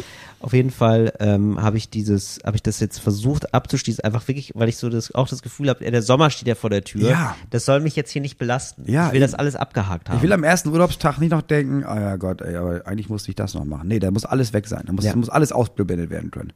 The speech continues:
Speaker 1: Ja.
Speaker 2: Vier
Speaker 1: Das
Speaker 2: Wochen nur Frau,
Speaker 1: Ja.
Speaker 2: Kinder, Ruhe.
Speaker 1: Und dann wird alles, also ich glaub, in einer Woche werd ich nur noch, werd ich den Satz sagen, "Das machen wir dann alles nach dem Urlaub."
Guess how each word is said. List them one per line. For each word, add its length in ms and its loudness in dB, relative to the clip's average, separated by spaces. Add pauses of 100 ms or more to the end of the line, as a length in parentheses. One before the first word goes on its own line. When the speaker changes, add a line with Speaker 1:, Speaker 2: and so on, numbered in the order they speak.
(120)
Speaker 1:
Ja. 140 -2 (200)
Speaker 2:
Vier 200 2
Speaker 1:
Das 60 0
Speaker 2:
Wochen 440 2 (160)
nur 800 4 (840)
Frau, 120 -4 (160)
Speaker 1:
Ja. 20 -2
Speaker 2:
Kinder, 320 0
Ruhe. 340 -6
Speaker 1:
Und 260 2
dann 320 4
wird 300 -2
alles, 500 2
also 200 -2
ich 200 -8
glaub, 200 4
in 100 -4
einer 240 4
Woche 300 2
werd 100 0
ich 140 -8
nur 100 0
noch, 240 0
werd 100 2
ich 100 -2
den 120 -2
Satz 200 2
sagen, 160 2
"Das 100 2
machen 160 4
wir 80 2
dann 120 2
alles 220 0
nach 140 2
dem 100 -2
Urlaub." 320 -4